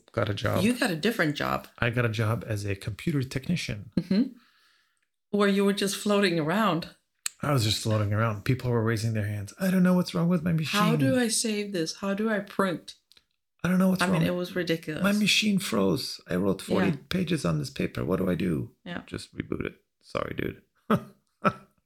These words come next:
Speaker 1: Actually, I figured out some things. I
Speaker 2: Yeah.
Speaker 1: even saved your butt a couple times.
Speaker 2: Um, you did?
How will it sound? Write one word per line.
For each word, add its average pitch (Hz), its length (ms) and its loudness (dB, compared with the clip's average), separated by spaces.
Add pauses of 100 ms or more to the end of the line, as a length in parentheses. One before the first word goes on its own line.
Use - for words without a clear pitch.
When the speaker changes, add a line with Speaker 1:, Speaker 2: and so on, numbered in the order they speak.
(880)
Speaker 1:
Actually, 123 360 2
I 117 100 2
figured 123 380 -2
out - 160 0
some - 160 -10
things. - 500 -10
I - 100 0
Speaker 2:
Yeah. 196 100 2
Speaker 1:
even 165 120 2
saved 123 280 -2
your - 120 -2
butt - 440 -8
a - 40 -20
couple - 260 -8
times. - 520 -12 (360)
Speaker 2:
Um, 160 500 -20 (400)
you 170 60 -4
did? 170 320 -2